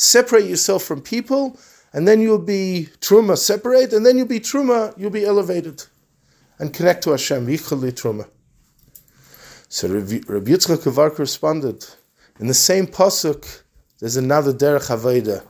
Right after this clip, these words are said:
that you can be me'urav im habriyos, that you can be connected to people, and through that serve Hashem. The Yichali, Hashem says, according to the Varka, you want to be connected to me, Lishmi,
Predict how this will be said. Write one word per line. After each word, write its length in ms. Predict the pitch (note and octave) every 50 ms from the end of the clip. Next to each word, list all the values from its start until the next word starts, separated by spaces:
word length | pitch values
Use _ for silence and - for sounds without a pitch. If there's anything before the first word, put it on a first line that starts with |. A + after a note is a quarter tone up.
| _ _ _ _ _ _ _ _ _ _ _ _
that 100 | - B2 C#3+
you 60 | C3+
can 140 | - D#3 D3+
be 180 | D3 G3+ G3+
me'urav 480 | F3+ E3 D3+ - E3+ E3+ E3 D#3 B2+ C3+
im 120 | C3+ C3
habriyos, 480 | B2+ A#2+ A2+ A#2 C3+ C3 A#2+ G#2+ - -
that 80 | C3+
you 60 | C3 B2+
can 160 | - C3+ B2+
be 440 | C3 D3+ D3 C#3+ C#3 C#3 B2+ - - _ _ _ - - - - _ _ _ _ _ _ _ _ _
connected 520 | - - C#3 C#3+ E3+ E3+ F3 - D#3 D3 C#3
to 100 | - C3+
people, 560 | - - D3+ C3 B2+ - A#2 G#2+ G2+ G2 -
and 160 | - C3 C3 -
through 200 | - - C#3 A#2+
that 240 | C#3+ D3+ C#3+ -
serve 260 | - - - C3+ B2 A2
Hashem. 460 | A2+ - - - A#2+ G#2+ G2 F2 D2+ - _ _ _ _ _ _ _ _ _ _ _ _ _ _ _ _ _ _ - - _ -
The 80 | - G#2+
Yichali, 720 | G#2+ A2 C#3+ G3 G#3 - - - E3 D#3 D3 E3 F#3+ G3 F#3
Hashem 380 | E3 E3 - - E3+ E3 D#3+
says, 440 | D3+ - - F3+ F3 F3+ F3+ D#3+ D3
according 320 | D#3 - - E3 E3 E3 E3
to 140 | - E3+
the 80 | D#3 E3
Varka, 600 | D3 D#3+ F3+ F#3 F#3 F#3 - F#3 E3+ C#3 A2+ - _ _ _ _ -
you 140 | A#2 B2 C3
want 240 | C3+ D#3 F3+ F#3+
to 40 | F3+
be 200 | C#3+ D#3 F3 E3
connected 540 | - - - C3+ C#3 D3+ D3+ D3+ - D3+ C3+
to 100 | - D3
me, 140 | D#3 E3 D#3+
Lishmi, 680 | C#3+ C3 B2+ B2+ - - C#3+ D3 F3 G#3 G#3 F#3+ G3